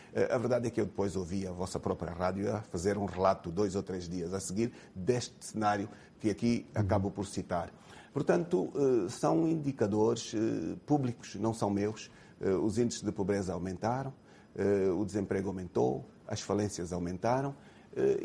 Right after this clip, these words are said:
Speaker 1: e no que diz respeito ao combate à corrupção, nós temos um verdadeiro drama. Como sabe, eh, foi feito do combate à corrupção, eh, uma bandeira, eh, mas, eh, nós provamos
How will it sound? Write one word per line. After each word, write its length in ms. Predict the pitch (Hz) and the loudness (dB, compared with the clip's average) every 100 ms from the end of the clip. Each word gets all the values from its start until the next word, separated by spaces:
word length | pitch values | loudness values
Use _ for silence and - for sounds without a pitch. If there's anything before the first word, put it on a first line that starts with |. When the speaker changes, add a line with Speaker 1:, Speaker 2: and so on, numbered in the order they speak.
| 185 | -2
Speaker 1:
e 40 | 190 | -2
no 140 | 202 | -2
que 100 | 190 | 0
diz 120 | 160 | 0
respeito 380 | 139 - 120 - | 0 0 -2 0
ao 40 | 110 | -2
combate 340 | 95 92 - | -2 -4 -4
à 40 | |
corrupção, 500 | 90 87 90 - 85 | -8 -8 -8 -6 -4
nós 160 | 92 98 | -6 -8
temos 280 | - 80 82 | -8 -8 -8
um 80 | 92 | -10
verdadeiro 420 | 92 98 104 123 | -8 -4 -2 0
drama. 400 | 170 165 156 120 - - - - - - - - | 2 4 4 0 -6 -20 -20 -20 -20 -20 -20 -12
Como 140 | - | -8
sabe, 400 | 92 113 113 143 156 - | 0 4 4 4 -2 -2
eh, 640 | 113 101 95 82 73 65 | 0 4 4 2 -2 -6
foi 220 | 92 - 113 | -4 0 0
feito 340 | 120 101 92 | 2 0 -2
do 80 | 87 | -6
combate 360 | 95 92 98 92 | -4 -2 -2 -4
à 20 | |
corrupção, 580 | - 95 - 113 117 131 - - - | -6 -8 -2 0 0 -4 -12 -20 -14
eh, 640 | - 90 87 80 76 65 60 | -2 2 2 0 -2 -4 -4
uma 200 | 65 95 | -6 -4
bandeira, 600 | 95 117 107 98 98 120 - - - - - - | 2 4 4 4 2 0 -4 -16 -20 -20 -20 -4
eh, 180 | 92 98 | 0 2
mas, 460 | 107 117 147 - | 4 4 2 -2
eh, 40 | 107 98 87 | -2 0 -2
nós 340 | 92 98 - - | -4 -8 -10 -4
provamos 640 | 147 170 113 90 87 - | 2 2 2 -2 -6 -14